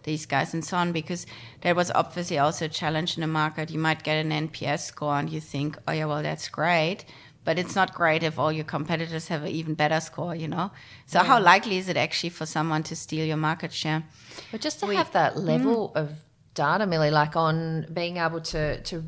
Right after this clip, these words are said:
Speaker 2: really see every single touch point
Speaker 1: Mm.
Speaker 2: that that consumer i-,
Speaker 1: Mm.
Speaker 2: is going on,
Speaker 1: Mm.
Speaker 2: you can't see any of that in a,
Speaker 1: No.
Speaker 2: in a report. And to get the
Speaker 1: Mm.
Speaker 2: commentary that
Speaker 1: Yeah.
Speaker 2: sounds like goes behind a lot
Speaker 1: Yeah.
Speaker 2: of that as well.
Speaker 1: So we obviously,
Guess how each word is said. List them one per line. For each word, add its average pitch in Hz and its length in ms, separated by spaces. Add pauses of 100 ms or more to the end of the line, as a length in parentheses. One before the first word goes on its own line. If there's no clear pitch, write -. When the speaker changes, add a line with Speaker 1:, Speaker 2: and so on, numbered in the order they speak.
Speaker 2:
really 196 420
see 156 500
every 160 400
single 151 420
touch - 380
point 233 380
Speaker 1:
Mm. 170 140 (180)
Speaker 2:
that - 240
that - 200
consumer 151 540
i-, 139 240
Speaker 1:
Mm. 214 300
Speaker 2:
is 156 100
going 156 360
on, 131 320 (280)
Speaker 1:
Mm. 208 260
Speaker 2:
you 196 100
can't 202 340
see 156 200
any 156 220
of 131 140
that 131 260 (320)
in 156 140
a, 196 300
Speaker 1:
No. 160 60
Speaker 2:
in 160 80
a 151 60
report. 143 680
And 147 200
to 165 60
get 165 160
the - 60
Speaker 1:
Mm. - 120
Speaker 2:
commentary 233 580 (380)
that - 60
Speaker 1:
Yeah. 208 240
Speaker 2:
sounds 151 320
like - 180
goes 143 240
behind 139 720
a 214 60
lot 220 60
Speaker 1:
Yeah. 226 240
Speaker 2:
of - 40
that 139 160
as 139 160
well. 139 520
Speaker 1:
So 196 240
we 202 180
obviously, 175 680